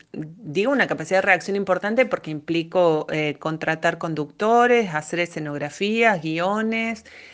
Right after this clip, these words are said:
eh, especialistas y todo en muy poquitos días. Además de que, eh, usan las producciones ya hechas que tienen los medios públicos,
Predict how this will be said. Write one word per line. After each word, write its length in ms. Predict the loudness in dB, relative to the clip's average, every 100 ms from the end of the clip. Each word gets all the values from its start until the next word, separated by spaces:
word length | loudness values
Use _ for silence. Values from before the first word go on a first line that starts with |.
| -20 -6
eh, 440 | -2 0 -2 -4
especialistas 1160 | -6 -6 -4 -2 0 0 -2 -2 2 4 4 0
y 160 | -6 -6
todo 500 | -2 0 2 2 2
en 240 | 0 -2
muy 260 | -2 0 0
poquitos 520 | -2 -4 -4 -6 -6
días. 440 | -4 -4 0 0 -2 -10 _ -20 -20 _
Además 540 | 0 2 2 0 -2
de 200 | -2 -2
que, 440 | 0 2 2 2 0
eh, 420 | -2 -2 -2 -4
usan 680 | 0 0 0 0 0 0 0
las 140 | -2 -4
producciones 640 | -6 -6 -4 -4 -4 -2
ya 260 | 2 4 4
hechas 420 | 2 -2 -6 -6
que 120 | -6
tienen 280 | -6 -4 -6
los 120 | -6
medios 320 | -6 -6 -6 -4
públicos, 720 | -2 0 0 -2 -2 -2